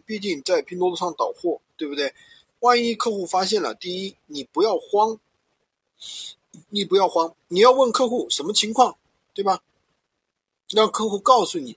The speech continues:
到底是什么情况，对吧？他只是发现了好评返现卡，还是说已经知道是哪家店铺了？他如果知道是哪家店铺，你就说我们在拼多多上也有卖的呀，这没有关系啊，对不对？你说拼多多那边做，做活动，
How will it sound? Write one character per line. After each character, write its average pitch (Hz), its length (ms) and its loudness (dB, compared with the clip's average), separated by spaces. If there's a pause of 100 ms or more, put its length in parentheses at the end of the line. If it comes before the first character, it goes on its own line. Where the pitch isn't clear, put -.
到 226 160 0
底 156 100 -6
是 127 80 -2
什 - 160 -8
么 139 60 -12
情 127 240 -8
况， - 180 -8 (440)
对 147 100 -6
吧？ 139 140 -4 (260)
他 311 140 2
只 349 180 0
是 320 160 0
发 202 220 4
现 277 120 -2
了 247 80 2
好 - 140 -2
评 180 160 -6
返 135 160 -4
现 190 100 -6
卡， 139 240 -4 (320)
还 156 160 0
是 220 120 -2
说 247 200 6
已 143 120 -6
经 175 140 -8
知 240 120 -2
道 220 140 4
是 - 100 -6
哪 135 140 -2
家 160 100 -4
店 226 240 -4
铺 269 220 -6
了？ - 120 -8 (800)
他 285 140 0
如 277 160 -2
果 269 120 6
知 - 160 -2
道 370 160 4
是 233 120 -4
哪 165 120 0
家 165 80 2
店 175 160 0
铺， 156 140 -4
你 135 160 -10
就 160 100 -8
说 185 160 -2
我 151 80 0
们 151 100 -8
在 180 100 -4
拼 202 160 -10
多 196 100 0
多 202 100 0
上 190 160 -4
也 143 160 -4
有 185 120 -2
卖 143 200 -2
的 131 80 -4
呀， 123 200 -4 (100)
这 165 140 -8
没 151 120 -6
有 143 80 -6
关 151 240 -6
系 151 140 -6
啊， 127 100 -4
对 143 140 -14
不 139 60 -18
对？ 139 200 -6 (540)
你 - 80 -12
说 165 80 -4
拼 185 160 -10
多 196 100 2
多 196 120 2
那 196 120 -2
边 185 240 -4
做， 175 120 -6
做 175 120 -4
活 117 200 -6
动， 151 240 -6